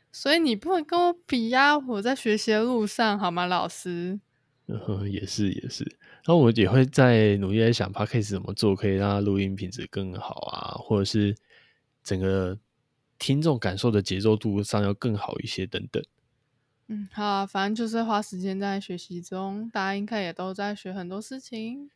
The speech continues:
Speaker 2: 可是我在想欸，大宇，你觉得我如果，如果我们在我们的 Podcast 加背景音乐，你觉得怎样？
Speaker 1: 我目前不希望有背景音乐，我觉得很杂乱。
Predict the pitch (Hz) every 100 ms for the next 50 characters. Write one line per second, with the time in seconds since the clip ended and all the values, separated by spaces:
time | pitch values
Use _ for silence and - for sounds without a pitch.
0 | _ - 131 180 120 120 117 98 - -
1 | 127 107 95 95 98 104 104 98 101 95
2 | - 113 107 135 160 127 101 92 98 98
3 | 107 98 95 95 98 98 113 98 92 95
4 | 95 101 95 87 92 98 92 - - -
5 | - - - 160 _ _ _ _ _ _
6 | _ _ _ 202 196 226 247 202 185 185
7 | 196 - 180 180 175 - - 127 165 73
8 | 135 190 - 233 208 185 - 214 233 220
9 | 180 185 190 196 185 170 165 165 180 190
10 | - 190